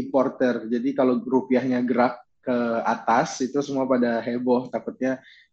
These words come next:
eh, nanti rupiahnya makin mahal kan, jadi better buy now ya. Kemarin,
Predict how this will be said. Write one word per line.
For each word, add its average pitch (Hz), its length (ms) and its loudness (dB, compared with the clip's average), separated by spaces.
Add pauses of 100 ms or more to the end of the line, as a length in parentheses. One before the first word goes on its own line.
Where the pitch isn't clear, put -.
(180)
eh, 110 320 6
nanti 120 240 2
rupiahnya 127 400 2
makin 127 240 0
mahal 127 400 2
kan, 123 160 -2
jadi 117 220 -2
better 117 340 -2
buy 117 240 -2
now 113 400 -2
ya. 107 320 -6 (460)
Kemarin, 131 420 2